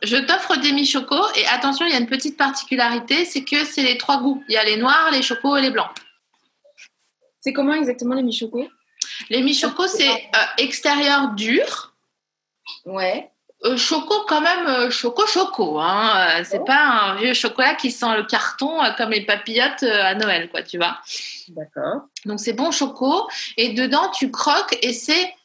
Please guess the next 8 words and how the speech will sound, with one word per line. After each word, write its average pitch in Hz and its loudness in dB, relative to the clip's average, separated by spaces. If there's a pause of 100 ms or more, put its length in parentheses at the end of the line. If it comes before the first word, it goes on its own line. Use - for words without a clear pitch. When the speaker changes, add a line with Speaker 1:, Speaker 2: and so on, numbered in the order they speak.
(140)
Speaker 1:
mi-dur, 320 2
mi-mou. 254 2 (300)
À 240 0
chaque 302 0
bouchée, 254 0
mi-dur, 294 2
mi-mou, 294 2
mi-caramel, 285 2